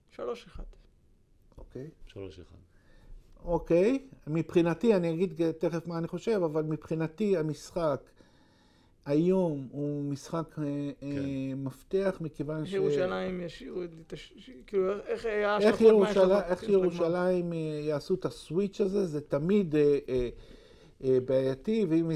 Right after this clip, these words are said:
Speaker 2: הרצליה במקרה, מה שנקרא, גונבת את זה, זה משנה את כל המומנטום של כל הסדרה, אבל אנחנו ממשיכים להיות, אה,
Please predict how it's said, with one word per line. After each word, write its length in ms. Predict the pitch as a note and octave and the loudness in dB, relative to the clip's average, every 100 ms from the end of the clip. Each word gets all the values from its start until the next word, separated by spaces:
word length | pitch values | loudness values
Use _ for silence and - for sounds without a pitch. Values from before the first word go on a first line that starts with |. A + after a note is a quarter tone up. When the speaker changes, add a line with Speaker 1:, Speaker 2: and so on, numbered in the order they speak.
| D#3 | -4
Speaker 2:
הרצליה 520 | D3+ C#3+ D#3+ D#3 F3 D#3 | -4 -4 -2 0 2 0
במקרה, 800 | C#3+ C#3 B2+ - E3 E3 D#3+ D#3 | -2 -4 -6 -4 0 2 0 -2
מה 120 | D3+ | -4
שנקרא, 400 | - C#3+ C#3 D#3 | -8 -8 -4 -4
גונבת 840 | C#3 C3+ C#3 C#3+ D#3 F3 D#3+ D#3+ C3+ | -4 -4 -4 -2 -2 -2 -2 -2 -4
את 160 | A#2+ | -4
זה, 240 | D3 D3+ B2+ | 0 0 0
זה 140 | C3 | -4
משנה 420 | B2+ - C3+ D3+ | -4 -6 -6 -4
את 100 | D3 | -6
כל 240 | - D#3+ D#3 | -2 0 0
המומנטום 540 | D3 C#3+ D3 C#3+ C#3 | -2 -4 -6 -6 -8
של 160 | C3+ B2+ | -8 -4
כל 180 | D3+ D3 | -2 -2
הסדרה, 460 | - C#3 C#3+ G3+ G#3+ - - - - - - - | -2 -2 0 0 -2 -10 -16 -16 -20 -20 -14 -4
אבל 400 | C#3+ C3+ D3 C#3+ | -2 0 2 2
אנחנו 340 | D3 D3+ E3+ | 0 -2 -4
ממשיכים 540 | D#3+ C#3+ D#3+ - F3 D#3+ | -4 -4 -6 -6 -4 -2
להיות, 420 | D#3+ D#3+ D#3+ D#3+ | 2 2 0 0
אה, 200 | D3+ | 0